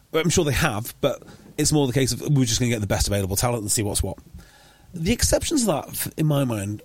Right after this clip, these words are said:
looks like Northampton. And the reason I say Northampton is they just remind me of a classic Northampton side.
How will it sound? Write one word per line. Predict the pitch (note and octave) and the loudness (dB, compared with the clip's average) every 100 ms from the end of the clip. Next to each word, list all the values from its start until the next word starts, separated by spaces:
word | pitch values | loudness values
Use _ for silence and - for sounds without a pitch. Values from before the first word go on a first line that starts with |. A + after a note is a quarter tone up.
| _ | _
looks | C#3 F3 - - | -2 0 0 0
like | A2 E2+ E2+ - - - _ _ | 0 -2 -6 -8 -16 -18 _ _
Northampton. | F3+ F#3 A3+ G3 - E2+ - _ - _ _ | -2 0 -2 -2 -4 -6 -12 _ -20 _ _
And | D#3 | -2
the | F#3 | 0
reason | A#3+ | 2
I | C4+ | 2
say | A3+ G3 D#3+ | 2 0 -2
Northampton | D#3+ F3+ D#3+ E3 C3+ A#2+ | 0 0 2 0 -2 0
is | B2+ A#2+ - - _ - _ - | 0 -2 -6 -20 _ -20 _ -4
they | B3 | 0
just | A#3+ C#4+ | 0 0
remind | - G#3+ C4+ C4+ | 0 2 2 4
me | F3 | 2
of | D3+ | 0
a | |
classic | - - D3 - - | -2 -4 -2 -2 0
Northampton | C#3+ C#3 A#2 A2 | -2 -2 -2 0
side. | G#2+ F#3 F#3 | 0 0 -2